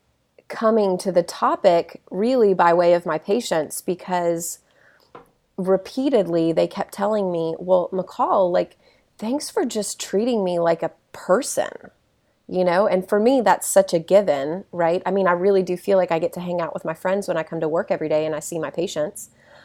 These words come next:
Um, but I know that that's not a given in the realm of regular medicine 'cause I've been in it. But, um, the topic of the overall ted Talk was humanity. So my specific talk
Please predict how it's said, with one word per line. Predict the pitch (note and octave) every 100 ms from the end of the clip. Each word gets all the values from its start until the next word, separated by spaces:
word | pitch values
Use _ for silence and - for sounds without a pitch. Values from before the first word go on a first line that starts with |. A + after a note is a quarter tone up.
| - - _
Um, | F#3+ F#3 F3+ D#3+ D3 D3 - - _ _
but | F3+ G3+ F#3+
I | G3
know | G3+ G#3+
that | G#3
that's | G3 F#3
not | G3+ F#3
a | F3+
given | E3+ D#3+ D#3+
in | D#3+
the | D#3+
realm | D#3+ D#3
of | D#3+ D#3
regular | E3 D#3 D3+ D3+
medicine | D3+ D3+ - C#3+ F2+
'cause | - F#3 F3
I've | D#3 -
been | E3 D#3
in | C#3+
it. | C3 A#2 -
But, | F3 E3+ D#3+ - - - -
um, | F#3 F3+ E3 E3
the | F#3+
topic | F#3+ A#3 A#3+ B3+ A#3+
of | G3+
the | F#3+ -
overall | G3 G3 F3+ F3
ted | - C#4
Talk | C#4 G3+ G3
was | G3
humanity. | - G3+ F#3 F3+ G#3 F#3 D#3 D#3
So | - F3+ E3+ E3
my | F#3 F#3 G3+ A3 A3+
specific | A3+ - G3 - C4 B3+ -
talk | - D#3+ D#3+ -